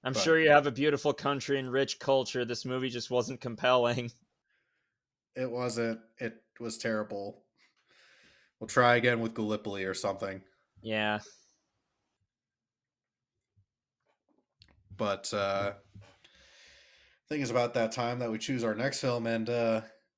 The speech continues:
Speaker 2: oh, wait, it's my turn again. 'Cause you know what happened, Jack,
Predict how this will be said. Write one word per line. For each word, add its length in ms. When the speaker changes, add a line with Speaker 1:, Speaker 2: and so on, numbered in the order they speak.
Speaker 2:
oh, 180
wait, 340
it's 260
my 240
turn 320
again. 440
'Cause 200
you 80
know 140
what 160
happened, 500
Jack, 420